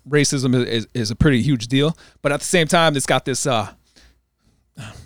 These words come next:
would say paranormal element. I say, uh, most of the show is based off of, um, just wild supernatural stuff. And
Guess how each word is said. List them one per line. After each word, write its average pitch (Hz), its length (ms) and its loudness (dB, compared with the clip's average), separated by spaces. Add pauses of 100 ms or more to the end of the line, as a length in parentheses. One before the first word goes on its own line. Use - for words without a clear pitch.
(380)
would - 100 -10
say 139 160 -2
paranormal 143 540 2
element. 127 340 2
I 113 60 -4
say, 120 260 0
uh, 113 220 -6 (120)
most 156 300 2
of 135 60 -2
the - 20 -4
show 147 260 4
is 123 100 -2
based 120 280 0
off 120 240 2
of, 101 260 -10 (360)
um, 95 360 -12
just - 320 -6 (320)
wild 131 680 2 (160)
supernatural 131 680 -2
stuff. 117 400 0 (600)
And 131 340 2